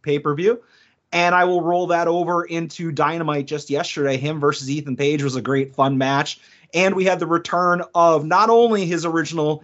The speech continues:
indie theme music, which just kind of feels weird but special but awesome, seeing him up, come out to that, and the return of, like, the, the juice spray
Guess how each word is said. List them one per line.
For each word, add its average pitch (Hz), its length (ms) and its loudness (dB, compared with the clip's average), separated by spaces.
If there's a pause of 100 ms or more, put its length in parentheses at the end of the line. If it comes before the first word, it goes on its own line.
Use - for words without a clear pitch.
(140)
indie 208 420 2
theme 180 220 -4
music, 151 320 0
which 151 180 -4
just 415 160 -2
kind 262 160 2
of 202 100 -2
feels 214 480 2 (300)
weird 190 420 0
but 156 160 2
special 196 520 2
but 147 160 -2
awesome, 190 640 -2 (100)
seeing 190 360 -4
him 196 180 0
up, 196 160 -4
come 185 180 -4
out 185 200 0
to 220 80 -6
that, 220 300 -2 (440)
and 185 200 2
the 185 80 2
return 180 460 2
of, 160 140 0
like, 156 320 2 (200)
the, 127 280 -4
the 117 140 -8
juice 165 360 -4
spray 170 720 2